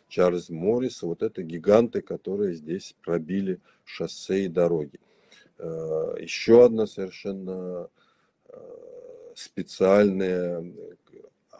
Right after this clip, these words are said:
огромной важности шоссе, дорога, э, Венская школа. Фреге, Карнап, Куин, Сёрл, э, практически всё, всё разработки в плане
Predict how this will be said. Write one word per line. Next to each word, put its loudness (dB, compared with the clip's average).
огромной 6
важности -4
шоссе, -8
дорога, -4
э, -10
Венская -2
школа. -2
Фреге, -2
Карнап, -2
Куин, -4
Сёрл, -2
э, -2
практически -6
всё, 0
всё -6
разработки -6
в -18
плане -6